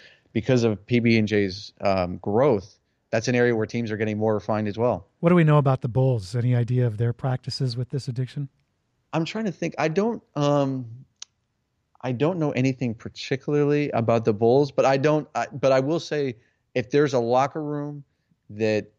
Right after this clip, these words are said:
Speaker 1: uh, or a team that doesn't serve peanut butter and jelly, I don't, I haven't heard of it, and I certainly haven't seen it. Um, but I don't know. I mean, I'm thinking of, of the highlights that I've heard,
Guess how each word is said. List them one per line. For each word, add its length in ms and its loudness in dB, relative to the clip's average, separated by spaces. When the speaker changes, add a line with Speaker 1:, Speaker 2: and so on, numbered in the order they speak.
Speaker 1:
uh, 220 -2
or 160 2
a 60 0
team 240 -2
that 100 -2
doesn't 300 0
serve 240 -4
peanut 200 -2
butter 160 0
and 120 -4
jelly, 320 2
I 140 2
don't, 300 0
I 100 0
haven't 300 -2
heard 160 -2
of 120 -4
it, 180 -8
and 120 -2
I 40 2
certainly 400 0
haven't 240 -4
seen 220 -8
it. 100 -12
Um, 380 -4
but 80 2
I 80 4
don't 180 2
know. 280 2
I 100 0
mean, 300 -2
I'm 100 -6
thinking 320 -4
of, 180 -4
of 160 -4
the 120 -2
highlights 460 0
that 120 -4
I've 140 -2
heard, 440 -8